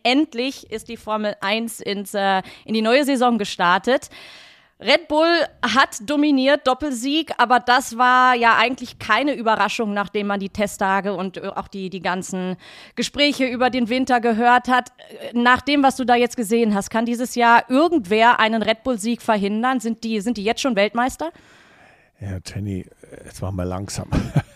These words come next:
Speaker 2: Das ist
Speaker 1: <laughs> Ja, dann machen wir langsam, die sind schnell gefahren.
Speaker 2: Äh, ja, das ist schon richtig. Aber jetzt müssen wir erst einmal, wir müssen erst mal ganz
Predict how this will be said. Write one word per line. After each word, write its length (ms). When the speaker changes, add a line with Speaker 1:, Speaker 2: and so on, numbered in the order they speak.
Speaker 2:
Das 260
ist 160
Speaker 1:
<laughs> 1200
Ja, 200
dann 120
machen 140
wir 80
langsam, 380
die 100
sind 160
schnell 320
gefahren. 500
Speaker 2:
Äh, 120
ja, 460
das 280
ist 140
schon 180
richtig. 460
Aber 220
jetzt 180
müssen 180
wir 80
erst 220
einmal, 280
wir 180
müssen 260
erst 200
mal 80
ganz 540